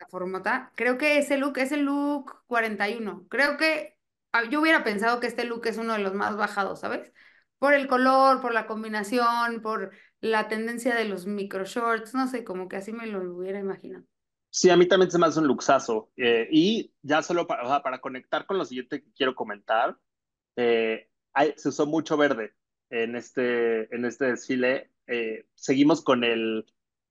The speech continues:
Speaker 2: con el rojo Gucci, bueno, que ellos llaman roso áncora, eh, que es el nuevo color de identidad de Gucci. Pero hay muchísimo detalle en verde, y el verde viene fuertísimo para, para el Fall Winter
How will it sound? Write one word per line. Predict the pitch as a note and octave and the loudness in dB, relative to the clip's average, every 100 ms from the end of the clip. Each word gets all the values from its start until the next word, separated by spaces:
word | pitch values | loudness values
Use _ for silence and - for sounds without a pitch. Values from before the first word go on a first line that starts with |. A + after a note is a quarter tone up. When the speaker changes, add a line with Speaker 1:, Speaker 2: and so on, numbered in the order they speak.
| _ | _
Speaker 2:
con | - B2+ | 0 2
el | B2 | 2
rojo | A#2+ C#3 C3+ D3+ | 4 2 4 4
Gucci, | C3+ B2+ C#3+ | 2 2 2
bueno, | C#3 B2+ A#2 | 2 2 -2
que | B2+ | -4
ellos | B2+ B2+ | -2 0
llaman | B2+ B2+ B2+ B2+ - | 0 0 -2 -4 -10
roso | - B2+ - B2+ | -4 -4 0 0
áncora, | A#2+ A2+ A#2+ A#2 E3+ - A3 _ | 0 -2 -4 -2 -6 -10 -14 _
eh, | A#2+ A2 G#2+ G#2+ A2 | -6 -4 -2 -6 -6
que | B2+ | -6
es | A#2 | 0
el | B2+ | 4
nuevo | B2 B2 | 6 6
color | B2 A#2 A#2 A#2+ _ _ | 4 2 0 -2 _ _
de | B2+ B2 | 0 2
identidad | A#2 - A#2+ A2 | 0 -2 0 0
de | A#2 | 0
Gucci. | A#2+ A#2+ C3+ C#3+ - _ _ _ _ _ | -4 -6 -6 -8 -10 _ _ _ _ _
Pero | G3+ G3+ F#3+ E4 - - | 4 6 4 2 -4 -2
hay | F#3 | 0
muchísimo | G#3 G#3 F#3+ G3+ | 0 -2 -4 -2
detalle | D3+ C#3+ D3+ | -2 0 0
en | C#3+ | 2
verde, | D3+ B2+ A#2 | 0 0 -2
y | B2+ | 0
el | B2+ | 2
verde | C#3+ D3 F3 F3 | 2 2 -2 -2
viene | C#3 C#3 C#3+ D3 D3 | -4 -2 -4 -6 -4
fuertísimo | C3 A2+ - C3 D3 B2+ A#2+ | -2 -4 -2 -4 0 0 2
para, | A#2 A2 G#2+ G#2+ G#2 _ _ _ _ _ _ _ - | 2 4 4 2 -2 _ _ _ _ _ _ _ 0
para | A#2+ | 0
el | A#2 | 0
Fall | - B2+ | 2 2
Winter | B2+ C3 A#2 B2+ B2 B2 A#2 | 2 0 -2 0 0 0 -4